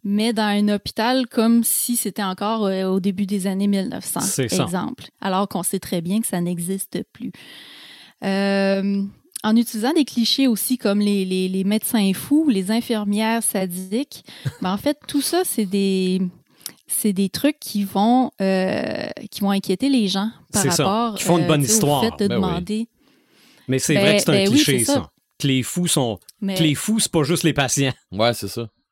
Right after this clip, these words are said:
Speaker 3: Les plus fous, c'est les docteurs, là.
Speaker 1: Non, exactement.
Speaker 2: Mm.
Speaker 1: Mais bref, c'est ça, c'est, c'est, ces clichés-là, ils vont comme encourager un peu, euh, ils vont décourager, en fait, les gens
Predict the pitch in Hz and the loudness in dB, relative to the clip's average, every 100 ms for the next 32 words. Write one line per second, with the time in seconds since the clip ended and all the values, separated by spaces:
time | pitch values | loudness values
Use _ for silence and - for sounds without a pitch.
0 | 147 - _ - 98 - 98 127 120 110 | -12 -12 _ -4 -4 -6 -8 -6 -2 0
1 | 95 - 107 117 214 226 - 190 175 143 | 0 -2 -4 -2 0 0 0 -2 0 0
2 | 147 185 185 - - _ _ _ _ _ | 0 -2 -6 -8 -16 _ _ _ _ _
3 | _ _ - - _ _ _ _ _ - | _ _ -20 -20 _ _ _ _ _ -2
4 | 214 208 277 - 214 269 254 214 - - | 0 0 0 0 0 2 2 2 2 2
5 | 214 214 202 226 - 240 - 233 320 226 | 4 4 2 -2 -4 -4 -4 -2 -2 -2
6 | 202 202 269 269 208 - 220 208 202 220 | -6 -4 0 0 -2 -2 -2 -2 -2 -2
7 | 262 190 185 226 254 269 - - - _ | 0 -2 -2 -2 -2 -4 -8 -20 -20 _
8 | _ 202 196 185 175 - _ 208 208 226 | _ -6 -4 -2 -4 -8 _ -6 -2 0
9 | 240 - 262 220 196 269 233 190 247 - | 0 2 2 2 2 0 0 -2 -4 -2
10 | 208 190 202 220 | -2 -2 -2 -2